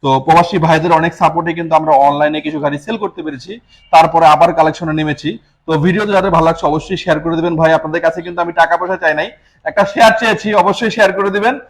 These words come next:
এবং ভিডিওতে আপনাদের কোনো ডিটেইলস জানা থাকলে, কোনো গাড়ি দেখা থাকলে আমাকে অবশ্যই কমেন্টসে জানাবেন,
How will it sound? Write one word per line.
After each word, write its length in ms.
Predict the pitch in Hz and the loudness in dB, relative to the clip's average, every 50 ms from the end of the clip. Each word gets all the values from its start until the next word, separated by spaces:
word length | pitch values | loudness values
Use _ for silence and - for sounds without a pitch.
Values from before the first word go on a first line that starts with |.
| _ _ _ _ _ - | _ _ _ _ _ 0
এবং 220 | 175 180 202 190 | 2 4 4 6
ভিডিওতে 320 | 190 202 214 214 208 226 208 | 4 4 2 2 2 4 4
আপনাদের 360 | 190 196 208 196 214 208 190 | 4 4 0 -2 0 -2 -2
কোনো 200 | 196 202 208 196 | 0 0 0 0
ডিটেইলস 280 | 180 185 165 196 180 | -2 -2 -2 -2 0
জানা 140 | 175 185 185 | 0 0 2
থাকলে, 240 | 185 190 180 185 190 | 2 0 -2 -2 -4
কোনো 200 | 175 185 180 180 | -2 -2 0 4
গাড়ি 180 | 170 170 185 175 | 4 4 4 4
দেখা 240 | 170 160 156 185 | 0 0 0 0
থাকলে 260 | 180 180 185 180 185 180 | -2 -2 -4 0 2 2
আমাকে 200 | - - 170 - | 2 2 0 -2
অবশ্যই 260 | 175 175 - 208 190 | -4 -4 -6 -8 0
কমেন্টসে 340 | - 180 185 196 180 196 196 | 0 2 2 2 -4 -4 -4
জানাবেন, 420 | 202 196 196 190 208 220 226 | 0 0 0 0 0 -4 -8